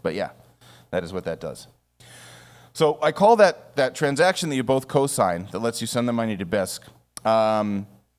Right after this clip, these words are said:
I, I call that the safeguard transaction.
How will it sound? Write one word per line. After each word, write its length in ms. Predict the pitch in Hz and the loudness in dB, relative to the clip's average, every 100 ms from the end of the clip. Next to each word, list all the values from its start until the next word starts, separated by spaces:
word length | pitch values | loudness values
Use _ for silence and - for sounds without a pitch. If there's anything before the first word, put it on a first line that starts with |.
| _ _ - | _ _ -2
I, 160 | 127 127 | 0 2
I 100 | 131 | 2
call 200 | 160 160 | 2 4
that 160 | 147 117 | 2 0
the 80 | |
safeguard 500 | 117 120 - 101 90 | -4 -4 -2 -2 -2
transaction. 640 | 85 87 82 78 - 73 | -4 -6 -4 -8 -10 -18